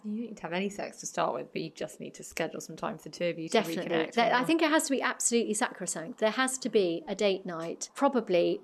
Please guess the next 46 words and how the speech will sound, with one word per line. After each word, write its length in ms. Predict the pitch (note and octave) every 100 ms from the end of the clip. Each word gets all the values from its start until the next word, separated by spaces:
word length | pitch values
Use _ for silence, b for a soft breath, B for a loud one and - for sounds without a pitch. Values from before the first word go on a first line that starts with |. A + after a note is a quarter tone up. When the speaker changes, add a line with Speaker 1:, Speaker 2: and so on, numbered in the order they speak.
| -
Speaker 2:
after 680 | G3+ G3+ G3+ - E3 D#3 E3+ -
two 200 | - G3
or 40 |
three 240 | F#3 F#3 E3
weeks. 360 | E3+ D3 -
There 160 | - G3+
must 360 | A3 B3 B3
be 120 | - A3+
somebody 520 | A3+ G#3 F#3 D#3 E3+
that 140 | -
you 140 | F3 F3
could 240 | F#3 F3
just 300 | F3+ F3 -
leave 260 | F#3 F#3 F3+
your 120 | F3
baby 360 | F3 E3+ E3 E3
with 380 | E3 D3+ - _ B
Speaker 1:
Mm. 60 | F#3 F3+ -
Speaker 2:
so 180 | -
that 140 | F#3+ F#3+
you 160 | F#3
can 300 | E3+ F#3 E3+ E3+
get 220 | F#3+ -
used 360 | F#3 F#3 F#3 -
to 100 | E3+
not 320 | E3+ C4+ C4+
being 400 | E3+ E3 D#3+ E3 _
totally 400 | - F3 - E3
baby-oriented. 880 | D#3+ E3+ E3+ E3+ D#3+ D#3 E3 D#3+ E3 - -
Speaker 1:
And 100 | F#4
how 120 | G4
do 60 | F#4+
you 80 | F4+
feel 200 | E4+ C4+
about 220 | A3 -
scheduling 500 | - A#3+ G3 F#3+ F#3+
sex? 280 | F#3 G3+ -
It's 100 | F3
something 240 | A#3 A3
we've 200 | G#3 G3
talked 280 | - D#4 A#3+
about 200 | G#3+ G3+
here 180 | A3+ B3
a 60 | G3+
bit, 160 | E3+
actually. 680 | F3 - - F#3 F3+ F#3 F3+